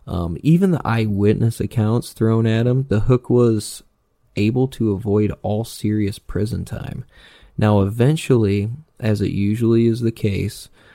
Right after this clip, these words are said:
uh, the past came back to haunt the hitman. He was convicted in nineteen ninety-seven, and the case was pretty big news, uh, because it was the first time somebody was convicted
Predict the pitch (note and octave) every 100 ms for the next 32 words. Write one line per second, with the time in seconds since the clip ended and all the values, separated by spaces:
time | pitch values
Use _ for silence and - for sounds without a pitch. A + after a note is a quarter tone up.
0 | _ - F#2+ F#2 - A2 B2 - B2+ A2+
1 | A2+ - A2 - A2 A2+ - A#2 C3 B2+
2 | B2+ C3+ D3 D3+ _ _ - A#2 G#2+ -
3 | G#2+ G#2 A#2+ C3+ C3 G#2 G2+ G#2 B2+ -
4 | C#3+ C#3+ C3 B2+ A#2+ A2+ - G2+ A#2 C3
5 | D3 D#3+ - _ A#2+ A2 G2+ - B2 C3+
6 | - B2+ - - E3+ D#3+ A#2 A#2 A2+ G#2
7 | A2+ A#2 A2+ - F#2+ G2 G#2 C3 B2+ A2+
8 | A#2 F#2+ - C3 C3+ - C#3 C3+ C3+ A2+
9 | A2+ A2 A2+ G#2+ - A2 G#2 G#2 G2+ G#2+
10 | G#2